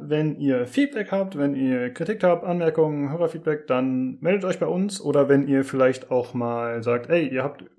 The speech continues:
Nintendo und Square Enix einfach überhaupt nicht Genüge getan", meldet euch bei uns. Ihr dürft meinetwegen nächste Folge auch noch drüber sprechen. Und dann könnt ihr sagen, dass wir keine Ahnung haben. Oder ihr könnt die Sachen repräsentieren, die eurer Meinung nach ganz toll sind.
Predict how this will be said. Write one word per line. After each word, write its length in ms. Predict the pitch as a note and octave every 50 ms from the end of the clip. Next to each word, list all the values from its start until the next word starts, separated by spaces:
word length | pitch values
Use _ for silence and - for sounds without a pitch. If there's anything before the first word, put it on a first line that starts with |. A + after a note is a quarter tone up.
| _ _ -
Nintendo 520 | D3+ C#3+ C#3 - - E3+ F3 E3+ E3+ E3+ E3
und 180 | D3+ D#3 D3+ D3+
Square 180 | - - D3 C#3+
Enix 580 | E3 F3 F3+ F3 F3 - - - - - - -
einfach 260 | D3+ C#3 E3 D3 -
überhaupt 300 | D#3 D#3 C#3+ - - E3+
nicht 120 | D3 -
Genüge 260 | - D3+ F3+ A3+ A3
getan", 560 | G#3+ G#3 G#3 - G3+ G3+ G3+ G#3 F#3+ F#3+ - - - - - - _ _ _ _ _ _ -
meldet 220 | E3 F#3+ A3 G#3
euch 160 | D#3 C#3+ -
bei 60 | - A#2+
uns. 360 | A#2 A2+ A2 - - - - -
Ihr 140 | D#3+ D#3
dürft 200 | D#3 D#3 D#3 D#3
meinetwegen 300 | D#3 D#3 D3+ D3+ D3+ D3
nächste 240 | D3 D#3 D3+ - D#3
Folge 180 | - D#3 D3 D3
auch 60 | D#3
noch 80 | C#3+ -
drüber 180 | B2+ A#2+ B2
sprechen. 340 | A#2+ - - B2+ A#2 - B2+
Und 120 | B2 B2
dann 320 | C3+ C3+ C3+ C#3+ C#3+ C3+ -
könnt 180 | - C#3+ D3
ihr 140 | D3+ D3+ D3+
sagen, 360 | C#3 D3 C#3+ C#3+ C#3+ D3 C#3
dass 160 | B2 C3+ - -
wir 120 | E3+ E3
keine 180 | E3 C#3 C3 C3
Ahnung 220 | C3 B2+ B2 A#2+
haben. 240 | C3 C3 C3+ C#3+ C#3+
Oder 160 | C3 B2 C3
ihr 80 | C3 C3+
könnt 460 | C3 - C3+ C#3 C#3 C3+ - - - - - - - - - _ _ _
die 60 | - C#3
Sachen 220 | C#3 D3+ B2+ C#3+
repräsentieren, 760 | B2+ C#3 C#3+ - D3+ C#3+ C#3 C3+ C3 B2+ - C#3 C3+ C3+ C3 B2+
die 140 | B2 B2+ C3
eurer 180 | B2+ B2+ B2
Meinung 200 | B2 B2 A#2+ A#2+
nach 140 | A#2+ A#2 A#2
ganz 200 | - B2+ B2 A#2
toll 240 | - - C#3 B2+ A2+
sind. 360 | A2+ G#2+ A2 - - - _